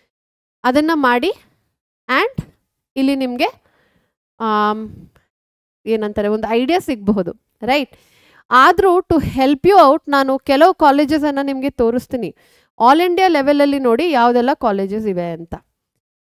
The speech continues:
all India ಲೆವೆಲ್ ಅಲ್ಲಿ ಒಂದ್ ಎರಡ್ ಮೂರ್ ಕಾಲೇಜಸ್ ನಾನ್ ನಿಮ್ಗೆ, ಆ, ರೆಕಮೆಂಡ್ ಮಾಡ್ತೀನಿ with respect to, ಆ, overall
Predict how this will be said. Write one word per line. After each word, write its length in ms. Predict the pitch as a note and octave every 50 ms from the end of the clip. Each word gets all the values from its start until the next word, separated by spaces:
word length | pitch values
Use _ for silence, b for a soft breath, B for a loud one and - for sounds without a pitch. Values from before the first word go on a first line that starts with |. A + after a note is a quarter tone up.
| _ -
all 220 | A#3+ C4 D#4 E4+ F4+
India 200 | E4+ F#4+ F#4 E4+
ಲೆವೆಲ್ 260 | D#4 D4 D4+ D4+ D4+
ಅಲ್ಲಿ 160 | D4+ D4 D#4+
ಒಂದ್ 240 | E4 D#4 C#4+ C4 B3+
ಎರಡ್ 220 | B3 A#3+ B3 C4
ಮೂರ್ 200 | C4+ D4+ E4 F4
ಕಾಲೇಜಸ್ 440 | - D4 C#4 B3+ B3+ A#3+ B3+ C4 B3
ನಾನ್ 160 | B3+ B3 A#3+
ನಿಮ್ಗೆ, 320 | A#3+ A#3 A#3 A3+ A#3+ B3+ B3
ಆ, 220 | - - G3+ G3
ರೆಕಮೆಂಡ್ 460 | G3 G#3+ G#3 - B3 B3+ C4 C4 B3+
ಮಾಡ್ತೀನಿ 400 | A#3+ A3+ A3 G3+ - B3+ B3+ F4+
with 260 | G4+ F4+ B3 B3 A3
respect 540 | A3+ A3+ A#3 - - - A#3+ A#3+ - - - - D#4
to, 160 | F4 A#4 - _ _ _ _ _ _ _ _ _ _ _ _ -
ಆ, 400 | G#3 G#3+ G#3 G3+ G3 G3 G3 G3 G3 - - _ _ _ _ _ - -
overall 420 | C#4+ D#4+ E4 D#4+ C#4 G3 D3 -